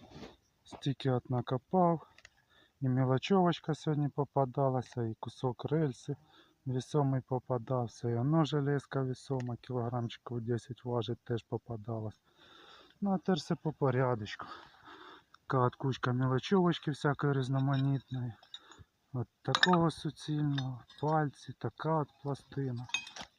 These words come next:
Болтики, такі штуки,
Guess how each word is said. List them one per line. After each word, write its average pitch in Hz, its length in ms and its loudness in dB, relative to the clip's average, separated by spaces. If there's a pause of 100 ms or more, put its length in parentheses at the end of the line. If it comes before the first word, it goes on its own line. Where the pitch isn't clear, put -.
(680)
Болтики, 143 840 -2
такі 165 460 -4
штуки, 143 640 -6